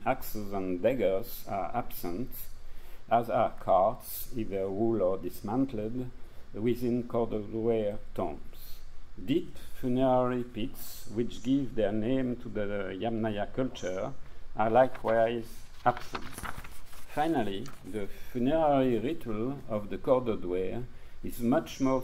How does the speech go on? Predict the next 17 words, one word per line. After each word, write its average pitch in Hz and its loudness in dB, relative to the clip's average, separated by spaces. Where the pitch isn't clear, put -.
strict 120 -2
and 104 -4
rigid 113 0
than 110 2
that 117 4
of 95 -4
the 95 -2
Yamnaya 104 0
culture, 107 -2
which 117 2
tends 110 0
to 107 -4
be 104 -2
more 104 0
varied. 98 0
Third 151 2
point, - -2